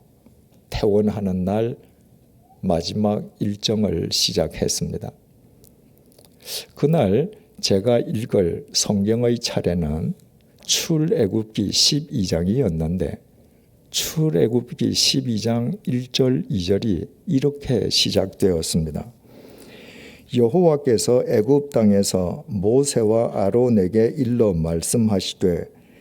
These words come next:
이 달을 너희에게 달의 시작, 곧 해의 첫 달이 되게 하라." 하나님께서 이스라엘 백성을 이집트에서 해방시키시고,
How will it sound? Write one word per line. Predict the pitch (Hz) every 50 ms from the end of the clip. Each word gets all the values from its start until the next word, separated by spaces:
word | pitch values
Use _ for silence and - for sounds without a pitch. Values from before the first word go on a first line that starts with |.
| - - - -
이 | - 160 147 165 175 156
달을 | - 131 110 107 113 120 117 98 80 80 - - - _
너희에게 | - 107 95 107 101 98 107 139 147 143 120 92 82 - 101 110 117 117 113 - -
달의 | - - - 110 123 131 151 151 147 143 143 143
시작, | - - - - 90 82 - 110 104 87 - - _ - _ _ - - _ _ _ _
곧 | _ - - 120 139 170 - - -
해의 | - - 131 131 131 135 139 139 139 143 147 - - -
첫 | - - - - 156 156 - - _
달이 | - 135 135 139 151 156 156 160 160 -
되게 | - - 104 98 90 98 90
하라." | 85 - - 95 - 82 71 - - _ _ _ - - - - - - - - - - - - - _
하나님께서 | - - 151 147 160 170 170 151 - 139 131 120 - 127 120
이스라엘 | 127 110 101 - 123 123 127 127 120 110 104
백성을 | - 90 85 - - 117 113 107 95 85 85 - - 80 - -
이집트에서 | 143 110 101 113 123 - - - 117 98 87 87 90 - 117 120
해방시키시고, | 117 - - - 85 85 95 101 104 104 - - - - 98 - - - - - 85 80 - -